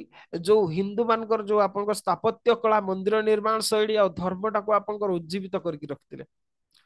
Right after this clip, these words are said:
କିନ୍ତୁ ନର୍ଥ ଇଣ୍ଡିଆରେ ଦୁର୍ଭାଗ୍ୟ ଆପଣଙ୍କର ସେମାନେ ଏକାଠି ହେଇପାରିଲେନି କିମ୍ବା ସେମିତି କୌଣସି ଷ୍ଟ୍ରଙ୍ଗ ସାମ୍ରାଜ୍ୟ ହେଇପାରିଲେନି, ଯୋଉଥିପାଇଁ କି ସେଥିରେ ଆପଣଙ୍କର ଧ୍ୱଂସ ହେଇଗଲା ସବୁ ଯାହା ବି ଥିଲା।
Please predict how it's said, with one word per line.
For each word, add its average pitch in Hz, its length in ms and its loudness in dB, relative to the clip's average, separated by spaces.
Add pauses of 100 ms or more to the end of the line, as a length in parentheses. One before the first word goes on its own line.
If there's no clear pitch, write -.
(280)
କିନ୍ତୁ 196 180 -2
ନର୍ଥ 202 360 2
ଇଣ୍ଡିଆରେ 208 400 2
ଦୁର୍ଭାଗ୍ୟ 190 540 0
ଆପଣଙ୍କର 214 400 2
ସେମାନେ 202 400 -2
ଏକାଠି 196 300 0
ହେଇପାରିଲେନି 220 640 2
କିମ୍ବା 220 260 0
ସେମିତି 208 380 -6
କୌଣସି 208 320 -2
ଷ୍ଟ୍ରଙ୍ଗ 202 460 2
ସାମ୍ରାଜ୍ୟ 202 540 0
ହେଇପାରିଲେନି, 226 540 2 (300)
ଯୋଉଥିପାଇଁ 196 540 0
କି 208 80 -6
ସେଥିରେ 196 380 -4
ଆପଣଙ୍କର 185 360 -2
ଧ୍ୱଂସ 156 380 -8
ହେଇଗଲା 151 300 0
ସବୁ 151 260 -10
ଯାହା 143 240 -8
ବି 139 140 -10
ଥିଲା। 127 220 -16